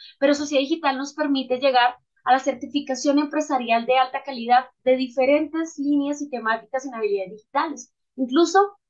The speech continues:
inglés a nivel de lenguajes de programación, inglés técnico. Y de aquí se nos suman empresas como I B M, Fortinet, Google, Microsoft,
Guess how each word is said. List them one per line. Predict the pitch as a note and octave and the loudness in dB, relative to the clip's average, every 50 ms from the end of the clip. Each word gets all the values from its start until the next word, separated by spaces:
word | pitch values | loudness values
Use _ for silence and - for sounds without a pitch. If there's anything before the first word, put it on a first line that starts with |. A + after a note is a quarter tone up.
| _ _ - | _ _ -4
inglés | C4 C4+ C4 A#3+ C#4 D4 D4+ E4+ F4 - - _ _ - | 0 0 0 2 2 2 4 2 2 -2 -8 _ _ -4
a | B3+ | -2
nivel | C4+ C4+ B3+ B3 A#3+ A#3 A#3 | 0 2 2 2 2 2 2
de | B3 C4+ C#4 | 2 2 2
lenguajes | C4+ C#4 B3+ A#3+ A#3+ B3 C4 C4+ C#4+ C#4 B3 | 2 0 -2 2 2 2 2 2 0 -2 -2
de | C4+ B3+ | -4 -4
programación, | B3 A#3+ A3+ A3 G3+ G3+ G#3 - C#4+ C4+ B3+ A#3+ | -4 -6 -6 -6 -8 -8 -8 -4 -4 -2 -2 -2
inglés | A3+ G#3 G3 A#3 B3+ B3 - - | -4 -6 -2 -2 -2 -2 -2 -2
técnico. | B3 C4 C#4+ C#4 A3+ G3+ - - _ _ _ _ _ _ _ _ _ _ _ _ _ _ _ _ _ | -2 -2 -2 -2 -6 -8 -14 -16 _ _ _ _ _ _ _ _ _ _ _ _ _ _ _ _ _
Y | - A#3+ D#4 D#4 | -6 -2 -2 0
de | D4+ D4 | 0 -2
aquí | D4 - D#4+ D#4 | 2 2 2 2
se | D4 E4+ D#4+ | 2 0 0
nos | E4 D#4 - | 0 0 0
suman | D4+ D4 C4+ C#4 C4+ C4+ | 0 0 2 4 2 2
empresas | C#4+ C4+ - B3 A#3+ A#3+ A#3+ B3 A#3 - | 2 -2 -2 -4 -4 -4 -6 -8 -12 -6
como | - C#4+ C4 C4 B3+ B3 A#3+ - _ _ _ _ _ - | -4 -2 0 2 0 0 0 -4 _ _ _ _ _ 0
I | C4+ D4 D4 | 2 4 6
B | C4+ C4 B3 A#3+ A#3+ B3+ B3+ | 6 6 6 6 4 4 4
M, | B3+ B3 A#3+ A#3 A#3+ A#3+ | 2 0 -2 -2 -4 -4
Fortinet, | A#3+ - C4+ C4 B3+ B3+ - B3 B3 A#3+ A#3+ A#3+ B3 B3 B3 - _ _ _ - _ _ _ | -2 2 2 2 2 2 -2 -8 -8 -6 -4 -2 -2 -4 -4 -8 _ _ _ -20 _ _ _
Google, | A3 C#4+ D4 D4 C#4+ A3 B3 C4 B3+ B3+ B3 | 4 4 6 6 4 4 2 2 2 2 2
Microsoft, | A#3+ C4 D4 D4+ D4+ D4 D4 C4+ C4 B3+ B3+ - C4 B3+ C4 C4 C4 B3+ | 2 4 4 4 4 2 0 -4 -4 -4 0 0 2 4 4 2 0 -2